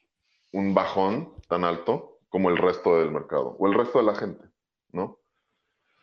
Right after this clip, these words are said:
Y esto es importante porque no quieres, este,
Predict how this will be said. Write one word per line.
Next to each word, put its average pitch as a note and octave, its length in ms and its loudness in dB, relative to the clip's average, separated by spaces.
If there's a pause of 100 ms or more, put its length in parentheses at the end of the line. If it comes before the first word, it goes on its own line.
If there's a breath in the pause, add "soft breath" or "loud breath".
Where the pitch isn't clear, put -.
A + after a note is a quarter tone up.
(680)
Y B2 100 4
esto B2 160 0
es C3+ 80 0
importante G#2+ 500 0
porque E2 600 -4 (1160)
no G#2 300 -2
quieres, G2+ 400 2
este, D#2 680 -2